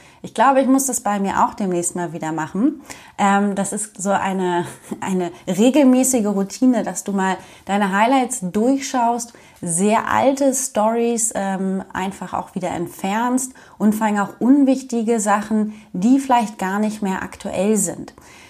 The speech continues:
Guck auch vor allen Dingen, dass die aktuellsten Highlights immer vorne stehen. Das ist nochmal so ein kleiner Pro-Tipp, ähm, dass die wichtigsten Highlights wirklich vorne stehen. Und dafür gebe ich dir jetzt nochmal einen kleinen Hack mit,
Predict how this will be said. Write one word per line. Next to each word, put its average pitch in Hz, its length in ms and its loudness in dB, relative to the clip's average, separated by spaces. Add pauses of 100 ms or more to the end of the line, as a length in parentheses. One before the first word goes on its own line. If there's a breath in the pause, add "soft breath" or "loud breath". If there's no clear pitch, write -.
(480 loud breath)
Guck 277 220 0
auch 262 200 2
vor 233 140 0
allen 220 180 2
Dingen, 220 160 2
dass 196 220 -2
die 185 240 -6 (140)
aktuellsten 226 960 -2
Highlights 190 600 -4 (120)
immer 240 500 0 (100)
vorne 226 460 2
stehen. 156 360 -8
Das 180 160 -4
ist 214 100 -2
nochmal 226 240 4
so 208 100 0
ein 214 100 2
kleiner 208 460 0
Pro-Tipp, 269 800 -2 (460 loud breath)
ähm, 202 520 2
dass 202 260 -2
die 185 240 -2
wichtigsten 240 640 -2
Highlights 196 380 -2
wirklich 180 420 -10
vorne 226 520 -2
stehen. 254 480 -2 (260 loud breath)
Und 185 180 -2
dafür 220 440 2
gebe 202 240 -2
ich 190 100 -12
dir 185 80 -6
jetzt 185 180 -8
nochmal 170 260 -8
einen 165 100 -8
kleinen 170 480 -8 (100)
Hack - 360 -6
mit, 165 240 -4